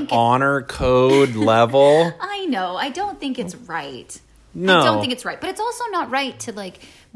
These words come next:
Speaker 1: be in a marriage and live in separate rooms.
Speaker 2: No, I don't think so either. But again, just from the story, we don't know all the
Speaker 1: Mm-hmm.
Speaker 2: details, but it sounds like one of them still thinks there's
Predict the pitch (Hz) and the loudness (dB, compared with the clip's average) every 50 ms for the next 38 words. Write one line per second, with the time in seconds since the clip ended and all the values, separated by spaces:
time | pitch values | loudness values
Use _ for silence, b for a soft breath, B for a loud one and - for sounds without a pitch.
0 | 190 - 262 262 277 285 - - 240 226 202 190 185 185 196 208 214 208 - - | -14 -12 -10 -10 -10 -10 -10 -10 -10 -10 -10 -10 -10 -8 -8 -8 -10 -10 -10 -10
1 | 208 196 180 175 196 202 202 185 156 180 190 185 - - 185 185 190 185 - - | -10 -10 -10 -8 -8 -8 -8 -8 -10 -10 -12 -10 -10 -12 -12 -10 -10 -10 -10 -12
2 | 170 160 185 190 175 151 156 151 151 160 170 135 151 175 196 196 180 160 139 135 | -14 -12 -10 -8 -8 -8 -8 -10 -12 -10 -6 -4 0 2 4 6 6 6 6 6
3 | 147 165 165 - 170 156 131 - - 135 131 131 139 135 131 120 110 101 98 95 | 6 4 2 2 0 -2 -2 0 0 0 0 0 0 -2 0 0 0 0 -2 -2
4 | - - 170 180 175 160 165 196 196 180 160 131 117 107 101 98 95 - - - | -2 0 2 2 2 0 0 0 2 2 2 2 0 -2 -4 -6 -10 -10 -6 -4
5 | 165 156 - - 156 143 131 123 - - - 131 120 107 98 95 90 92 95 104 | -4 -2 -4 -4 -4 -4 -4 -4 -4 -2 0 2 2 2 2 0 -4 -8 -14 -12
6 | - 110 117 120 120 117 117 117 113 107 98 104 95 95 110 107 95 - 101 92 | -6 -4 0 0 2 2 4 4 4 4 2 0 -4 -4 -6 -6 -6 -4 -4 -4
7 | 92 95 95 101 110 110 110 - - 139 139 147 147 139 127 123 113 104 110 101 | -4 -6 -6 -6 -8 -6 -6 -6 -6 -2 -2 0 0 0 0 -2 -2 -2 -4 -6
8 | 107 117 120 120 117 107 98 107 104 101 - - - - - 113 107 101 - 110 | -2 0 0 0 0 -2 -4 -6 -8 -6 -6 -6 -4 -2 0 0 0 -2 -4 -6
9 | 101 98 - - 104 98 95 92 92 | -6 -6 -6 -6 -6 -6 -6 -8 -10